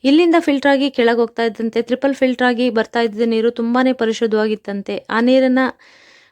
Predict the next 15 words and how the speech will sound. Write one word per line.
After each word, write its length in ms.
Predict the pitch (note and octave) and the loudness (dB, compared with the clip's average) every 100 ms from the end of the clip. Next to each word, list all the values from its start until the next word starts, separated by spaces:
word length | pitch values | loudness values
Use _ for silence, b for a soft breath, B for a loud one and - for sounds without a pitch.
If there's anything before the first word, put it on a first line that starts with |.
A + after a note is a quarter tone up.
| - | -6
ಒನಕೆ 300 | A3+ B3 C#4 | -4 0 2
ಓಬವ್ವ 380 | A#3 A#3+ A#3+ B3+ | 4 2 2 2
ಅವ್ರ 200 | B3+ A3+ A3 | 2 0 0
ಮನೆಗೆ 280 | A3+ A#3 | -2 0
ಇಟ್ಕೊಂಡು 360 | A#3+ A3 A#3+ A3+ | -2 -2 -4 -2
ಹೋಗ್ತಿದ್ದಂಥ 500 | A3+ A#3 G#3+ G#3+ G#3+ | -4 -6 -6 -6 -6
ಪ್ಲೇಸನ್ನು 420 | A3 A3 - G#3+ G#3+ | -4 -4 -4 -6 -6
ಕೂಡ 180 | G#3 G#3 | -6 -6
ತೋರಿಸಿದ್ರು. 480 | G3+ G3 - G3+ B3+ | -6 -8 -8 -2 0
ಆ 60 | |
ಪ್ಲೇಸನ್ನು 420 | B3 C4 C4 B3+ B3+ | 0 -2 -2 -2 -2
ಕೂಡ 180 | A#3+ A#3 | -2 0
ನಾನು 260 | A3+ G#3 | 0 -2
ನಿಮಗೆ 280 | G#3+ G3+ G3 | -4 -4 -6
ತೋರಿಸ್ತೀನಿ. 580 | G3 G3 F#3 - G3 G#3+ | -6 -6 -8 -12 -10 -10